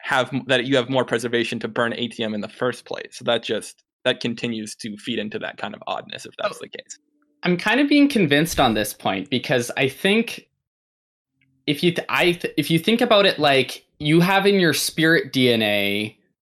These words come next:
Speaker 2: either, like, people on Scadrial, they have full Mistborn or they have one of the metals.
Speaker 1: Mm-hmm.
Speaker 2: Some peop-, and some people that's gonna be a, like, a dominant trait where they can snap naturally,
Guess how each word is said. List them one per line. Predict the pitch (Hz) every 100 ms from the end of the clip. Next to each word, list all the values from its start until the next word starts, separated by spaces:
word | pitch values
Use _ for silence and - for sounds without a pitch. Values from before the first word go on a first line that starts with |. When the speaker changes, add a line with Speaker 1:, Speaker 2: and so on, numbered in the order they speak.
| _
Speaker 2:
either, | 147 131 123 123 120 120 117 117 - _ _ -
like, | 127 -
people | 160 160
on | 147
Scadrial, | 139 135 113 113 104 104 104
they | 113
have | 107 113 110 110 110 101 - _ _ _ _ _ _
full | - 170
Mistborn | 165 147 - 147 135 131 131 131 127 - -
or | 127
they | 113
have | 117 110
one | 120 117
of | 104
the | 107
metals. | 101 73 - - - - _ _ _ 165
Speaker 1:
Mm-hmm. | 156 139 -
Speaker 2:
Some | - 160 165
peop-, | - 175 -
and | 151 143 143 -
some | 156 156
people | - 175 180 170
that's | 143 135
gonna | - 139 123
be | 123 117 117 -
a, | 117 110 110 110 107 107 143 _ -
like, | 117
a | 123 -
dominant | 135 131 139 139 127 -
trait | - 120 107 123 -
where | 123 120
they | 113
can | 110 123
snap | 104 - 104 98 -
naturally, | 110 113 123 - 107 104 92 107 -